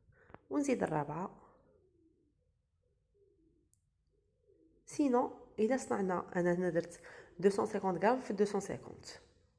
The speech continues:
دو فوا، خدمت دو بات. الوغ ال-، الفيديو الاول اللي خدمته، خدمته بهاد لا ميثود.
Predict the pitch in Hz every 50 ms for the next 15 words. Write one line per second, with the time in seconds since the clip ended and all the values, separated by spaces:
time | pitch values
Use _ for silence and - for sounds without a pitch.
0 | _ - - 160 165 156 - - - - - - - - - - - - - -
1 | - _ _ _ _ - - - 175 165 - - 165 160 151 160 - - 160 143
2 | 143 170 165 165 - 143 135 131 - - - - - - - 196 190 185 180 185
3 | 185 196 220 - - - - - - - - - - - - - - - - -
4 | - - - 185 180 175 175 175 170 170 165 160 160 156 156 151 147 147 147 -
5 | - - - - - - - - - _ _ _ _ _ - 165 160 196 190 190
6 | 185 175 165 185 175 170 165 175 - - 160 151 - - - 175 156 160 - 151
7 | 147 - 170 165 175 160 160 160 156 160 190 214 208 -